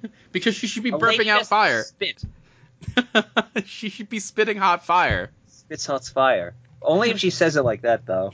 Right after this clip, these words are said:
Speaker 1: <laughs>
Speaker 2: Uh, her ults are pretty dope, though.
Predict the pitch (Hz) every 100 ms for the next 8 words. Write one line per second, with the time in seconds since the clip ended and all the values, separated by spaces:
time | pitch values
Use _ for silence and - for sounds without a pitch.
0 | - 202 156 196 175 - 190 - - -
1 | _ 123 139 139 143 - - 190 160 175
2 | - 185 170 139 110 - 127 110 113 117
3 | 117 120 135